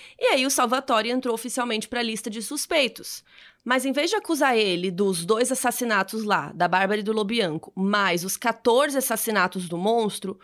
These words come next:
o juiz decidiu prender ele só pela morte da esposa dele, a lá do gás. Ele achou que ia ser mais fácil provar o assassinato da esposa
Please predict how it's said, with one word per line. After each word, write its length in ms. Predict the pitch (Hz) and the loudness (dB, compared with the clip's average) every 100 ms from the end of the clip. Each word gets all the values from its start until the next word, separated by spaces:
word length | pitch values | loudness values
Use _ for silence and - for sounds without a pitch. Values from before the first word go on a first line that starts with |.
| - - | -20 -6
o 160 | - 359 | 2 2
juiz 480 | 247 220 240 254 190 | 2 -2 -2 -2 0
decidiu 480 | 233 233 233 208 254 | -2 -2 -4 -4 -2
prender 360 | 233 196 180 | 0 0 -2
ele 280 | 202 220 208 | -2 -4 -4
só 200 | - 247 | -2 -2
pela 240 | 254 269 | 0 0
morte 460 | 269 247 240 262 269 | 0 2 2 0 -2
da 80 | 262 | -4
esposa 460 | 254 - 247 247 | -4 -2 -2 -2
dele, 520 | 233 240 240 226 175 175 | 0 2 4 2 -2 -4
a 100 | 185 | -4
lá 320 | 196 196 196 | -2 -2 -2
do 160 | 180 214 | -4 -4
gás. 540 | 208 190 180 - - _ _ _ - _ | -2 -2 -2 -8 -10 _ _ _ -20 _
Ele 200 | - 294 | -2 0
achou 240 | 262 - 240 | 0 0 -2
que 80 | 247 | -2
ia 40 | |
ser 140 | 254 | -2
mais 260 | 240 240 262 | 0 0 0
fácil 280 | - 196 - | 0 0 -2
provar 360 | 208 226 202 175 | -4 -2 2 2
o 40 | |
assassinato 580 | 175 - 180 214 180 175 | 2 -2 -4 -2 -2 -2
da 100 | 180 | -2
esposa 640 | 226 - - 226 208 240 | -2 -2 0 2 2 -2